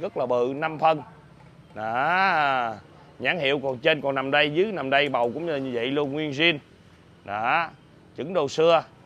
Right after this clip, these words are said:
Cây này thì em giao lưu với cô chú anh chị mình luôn, có giá là hai triệu rưỡi, bao ship toàn quốc, bầu này gần lít dầu lận nha.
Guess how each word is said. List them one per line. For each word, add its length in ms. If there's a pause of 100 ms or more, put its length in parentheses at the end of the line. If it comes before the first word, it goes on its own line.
(600)
Cây 140
này 180
thì 60
em 140
giao 140
lưu 160
với 140
cô 80
chú 80
anh 80
chị 140
mình 140
luôn, 160
có 60
giá 120
là 140
hai 240
triệu 140
rưỡi, 400 (100)
bao 300
ship 300
toàn 260
quốc, 160
bầu 160
này 120
gần 200
lít 140
dầu 260
lận 180
nha. 200